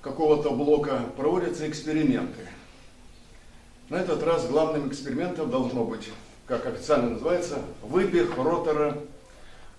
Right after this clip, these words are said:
э, из турбины, из, э,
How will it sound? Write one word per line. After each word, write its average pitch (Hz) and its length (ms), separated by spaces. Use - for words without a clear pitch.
э, 117 280
из 151 320
турбины, 160 480
из, 135 380
э, 107 260